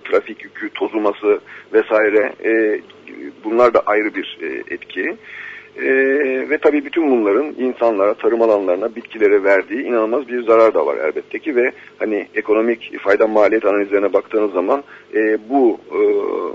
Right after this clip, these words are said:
bunların da, e, sosyal maliyet, e, ekonomik maliyet anlamında eklenmesi lazım. Fakat... Maalesef bizim çet raporlarımızda bu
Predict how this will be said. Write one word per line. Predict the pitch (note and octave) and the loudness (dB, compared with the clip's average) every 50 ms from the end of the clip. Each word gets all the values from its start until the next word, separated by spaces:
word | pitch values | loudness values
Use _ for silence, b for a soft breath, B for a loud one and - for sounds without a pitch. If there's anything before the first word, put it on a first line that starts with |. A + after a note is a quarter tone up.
| G1+ G1+ - - - | -10 -12 -14 -12 -8
bunların | G#2+ A#2 A#2 A2+ A2 A2 G#2+ A2 | -4 0 2 4 4 4 4 2
da, | B2+ D3+ D3+ - - - | 0 0 0 0 -2 -4
e, | A2 G#2+ G#2 - | -4 -4 -4 -6
sosyal | - A2 - - C#3+ D3 | -8 -8 -2 0 0 2
maliyet, | C3+ A#2+ A2 G#2 G2+ F2 D#2 D#2+ - A#2 - - - - | 4 4 4 4 4 2 0 -4 -4 -4 -6 -12 -12 -6
e, | - | -6
ekonomik | G#2+ - - - G2+ G#2 A2+ C#3+ - - | -6 -6 -4 -4 -2 -2 -2 -4 -4 0
maliyet | A2+ A2 G#2 G#2 A2+ A#2 - - | 2 2 4 4 2 0 2 0
anlamında | G2 G2 F#2+ G2 F#2+ F#2 F2+ F#2 - - | 0 0 0 -2 -4 -4 -4 -2 -2 0
eklenmesi | - B2 - - B2 B2 B2 B2 B2 C3 A#2 | 0 -2 0 0 0 0 0 -2 -4 -2 0
lazım. | F#2+ F2+ F#2 G#2+ C3+ D3 | 0 2 0 0 -4 -6
Fakat... | - B2 - C3 C#3 - B B B B B B B - | -6 -2 -2 -2 -4 -4 B B B B B B B -2
Maalesef | D#3+ D#3+ D3 B2+ - C#3 C#3 - | 2 2 2 2 0 -2 -6 -4
bizim | B2+ B2 B2+ | -4 -6 -4
çet | B2 - C3 - - | -2 -2 -2 0 0
raporlarımızda | A2 G2 G2+ G2+ F#2+ F#2 F2 F2 F#2+ F#2+ F#2 A#2+ D3+ C#3 B2+ | 0 2 2 2 2 4 2 2 0 -2 0 0 0 0 0
bu | C3 B2+ B2 | -2 -2 -2